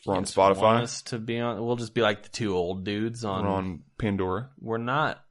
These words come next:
Speaker 1: Pandora's Box, Pandora's Bracelet.
Speaker 2: Pandora's Box, my favorite porn site. Um, we're on. I don't know that that's an actual thing. Uh,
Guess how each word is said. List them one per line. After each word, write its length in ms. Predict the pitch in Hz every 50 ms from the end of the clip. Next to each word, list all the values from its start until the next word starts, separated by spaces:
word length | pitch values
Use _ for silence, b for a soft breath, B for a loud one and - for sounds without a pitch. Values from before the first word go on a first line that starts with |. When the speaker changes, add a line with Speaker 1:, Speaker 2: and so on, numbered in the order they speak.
| _ _
Speaker 1:
Pandora's 320 | - 107 98 95 95 95 95
Box, 400 | 101 104 104 113 120 135 - -
Pandora's 400 | - - 98 92 87 87 90 98
Bracelet. 500 | 107 - 95 98 98 - - 104 98 - - _ _ _ _
Speaker 2:
Pandora's 380 | - - 110 107 101 101 98
Box, 340 | - - 92 87 90 - -
my 120 | - 85 90
favorite 340 | - - 90 90 - - _
porn 240 | - 98 87 90 90
site. 300 | - 78 82 82 - - _ _ -
Um, 460 | 123 127 127 127 127 123 120 120 117
we're 200 | 123 131 135 135
on. 600 | 135 127 127 127 127 127 127 127 123 123 120 120 b b b b b b b b b _ _ _ _ -
I 120 | - 85
don't 180 | 78 78 73 76
know 180 | 78 76 76
that 100 | 80 80
that's 200 | 76 82 95 -
an 80 | - 87
actual 320 | 87 90 90 - - 98
thing. 220 | 95 - 92 95 95 B B B B B B B B B B B B B B B B B B B B _ _
Uh, 260 | - 120 113 113 113